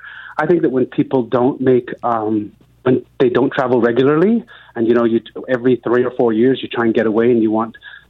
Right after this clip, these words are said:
something magical to happen in, uh, one week on the beach, you know, it, it just,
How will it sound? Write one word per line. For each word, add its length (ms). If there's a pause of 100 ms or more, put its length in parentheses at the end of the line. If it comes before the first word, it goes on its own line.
something 240
magical 320
to 80
happen 280
in, 240
uh, 100
one 260
week 220
on 100
the 60
beach, 280
you 60
know, 100
it, 240
it 160
just, 180